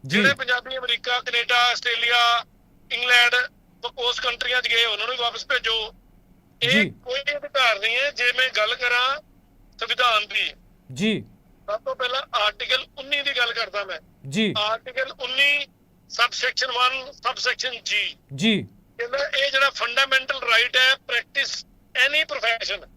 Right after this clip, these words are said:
Speaker 1: ਜੀ।
Speaker 2: ਵੀ ਤੁਸੀਂ ਕਿਸੇ ਕਿਸਮ ਦਾ ਵੀ ਕਿੱਤਾ ਕਰ ਸਕਦੇ ਹੋ, ਉਹਦੀ ਕੁਆਲੀਫਿਕੇਸ਼ਨ ਪੂਰੀ ਕਰੋ।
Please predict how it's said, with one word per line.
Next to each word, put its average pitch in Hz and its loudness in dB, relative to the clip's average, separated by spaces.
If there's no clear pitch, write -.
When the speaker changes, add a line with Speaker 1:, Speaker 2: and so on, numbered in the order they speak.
Speaker 1:
ਜੀ। 202 4
Speaker 2:
ਵੀ 180 0
ਤੁਸੀਂ 262 -6
ਕਿਸੇ 302 -4
ਕਿਸਮ 311 -2
ਦਾ 302 4
ਵੀ 311 2
ਕਿੱਤਾ 285 0
ਕਰ 247 -2
ਸਕਦੇ 233 -2
ਹੋ, - 0
ਉਹਦੀ 277 0
ਕੁਆਲੀਫਿਕੇਸ਼ਨ 240 -4
ਪੂਰੀ 220 -4
ਕਰੋ। 233 -4